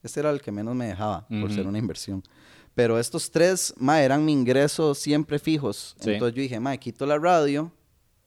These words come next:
Speaker 1: ¿verdad? Sin quitar este."
Speaker 2: <laughs>
Speaker 1: Eh, y, ma, y me quedan dos ingresos.
Speaker 2: Ajá, ajá.
Speaker 1: Y uno de los más grandes son las redes sociales de mis ingresos. Entonces yo dije, "Ma, no estoy quitando el más fuerte, estoy quitando uno de los tres."
Speaker 2: Ahí sí, uno de los menos.
Speaker 1: Entonces,
Speaker 2: Ajá.
Speaker 1: ma, me la ju-,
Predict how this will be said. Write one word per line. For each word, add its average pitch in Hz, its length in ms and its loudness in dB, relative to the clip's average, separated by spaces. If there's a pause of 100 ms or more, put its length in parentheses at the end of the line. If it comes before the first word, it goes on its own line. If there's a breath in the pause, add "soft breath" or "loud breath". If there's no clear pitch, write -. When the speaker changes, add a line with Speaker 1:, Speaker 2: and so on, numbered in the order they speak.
(400)
Speaker 1:
¿verdad? 95 300 -4
Sin 107 160 -8
quitar 101 340 -6
este." 147 420 -4 (260)
Speaker 2:
<laughs> - 600 -6 (120)
Speaker 1:
Eh, 123 300 6
y, 131 60 0
ma, 143 120 8
y 156 60 6
me 120 100 2
quedan 113 220 2
dos 123 160 4
ingresos. 135 480 2
Speaker 2:
Ajá, 92 380 -8
ajá. 92 200 -10
Speaker 1:
Y 127 420 4
uno 156 220 8
de 175 60 10
los 175 140 6
más 151 200 4
grandes 170 440 2
son 139 240 -2
las 139 160 2
redes 143 200 4
sociales 139 560 2
de 98 80 -2
mis 101 200 -2
ingresos. 135 500 -2
Entonces 127 200 -8
yo 143 40 -2
dije, 135 140 0
"Ma, 147 120 0
no 135 80 0
estoy 135 200 -10
quitando 139 320 -4
el 131 60 -2
más 127 120 -2
fuerte, 147 320 -4
estoy 104 180 -8
quitando 120 380 -2
uno 117 140 -2
de 117 60 -4
los 110 200 -6
tres." 117 240 0
Speaker 2:
Ahí 95 180 -4
sí, 104 220 -8
uno 104 160 -6
de 107 80 -6
los 90 100 -10
menos. 98 360 -8
Speaker 1:
Entonces, 113 280 0
Speaker 2:
Ajá. 143 120 4
Speaker 1:
ma, 196 60 4
me 143 120 4
la 107 140 0
ju-, - 160 -16